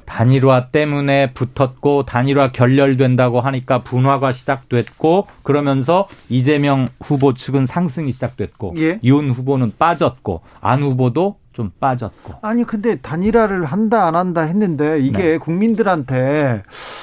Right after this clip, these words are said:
Speaker 2: 국민들한테 약간 "안철수가 좀 불쌍하다." 이렇게 비춰졌나요?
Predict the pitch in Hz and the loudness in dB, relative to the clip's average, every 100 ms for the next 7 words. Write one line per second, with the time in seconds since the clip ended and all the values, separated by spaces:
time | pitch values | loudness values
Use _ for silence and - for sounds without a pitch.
0 | - - 190 226 226 202 160 165 135 135 | -18 -2 2 4 4 2 0 0 0 0
1 | 127 170 123 - - - - 175 262 233 | 0 -2 -2 -10 -20 -6 -2 2 2 2
2 | 247 196 151 156 135 - 262 269 214 160 | 0 0 0 -2 -2 0 2 4 2 0
3 | 117 - 202 262 220 - 302 254 165 202 | -2 -2 2 2 0 2 2 2 -2 0
4 | 190 151 147 151 226 | 0 0 2 2 -2